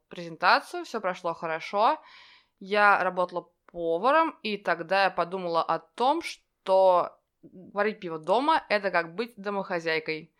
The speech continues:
А я работаю на, ну, на кухне. И я подумала, что нужно идти на завод, и тогда я сварила свою первую тонну пива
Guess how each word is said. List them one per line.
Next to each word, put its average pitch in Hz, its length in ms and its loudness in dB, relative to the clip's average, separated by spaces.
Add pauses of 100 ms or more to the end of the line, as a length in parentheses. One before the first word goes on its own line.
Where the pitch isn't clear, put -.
(760)
А - 120 -2
я 185 100 6
работаю 190 280 0
на, 180 100 2
ну, 190 200 -6
на 175 120 -2
кухне. 175 540 -12
И - 80 -14
я 202 140 -4
подумала, 330 360 -6
что 285 140 -10
нужно 247 300 -2
идти 214 140 -6
на 202 100 -2
завод, 180 640 4
и 190 380 -10
тогда 170 840 4 (340)
я 180 260 -2
сварила 214 380 -2
свою 214 280 -4
первую 208 400 0
тонну 175 340 0
пива 156 380 -6